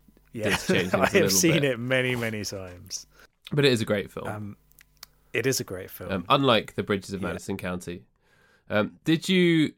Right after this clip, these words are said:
Speaker 2: did you notice that there's basically no incidental music?
Speaker 1: Yes, I did.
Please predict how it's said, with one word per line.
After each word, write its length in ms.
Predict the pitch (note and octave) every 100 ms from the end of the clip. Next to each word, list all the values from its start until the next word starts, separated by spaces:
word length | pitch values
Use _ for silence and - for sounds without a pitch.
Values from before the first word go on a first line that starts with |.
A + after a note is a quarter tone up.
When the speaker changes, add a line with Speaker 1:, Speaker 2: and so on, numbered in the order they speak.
| -
Speaker 2:
did 240 | D3+ D3
you 80 | G3+
notice 720 | F#3+ G3 F#3+ E2+ - - - - _ _ _
that 160 | - G#2+
there's 240 | B2 B2
basically 640 | A2+ C3+ C#3 D#3 - C#3+ A#2
no 560 | A2+ A#2 A#2+ A#2+ B2
incidental 600 | - A#2 A#2 A#2 A2 A#2+
music? 540 | A2+ A2+ G2+ - - - _ _
Speaker 1:
Yes, 480 | C#3 D#3+ G#2+ - -
I 120 | C3
did. 420 | B2+ C#3 F#2+ -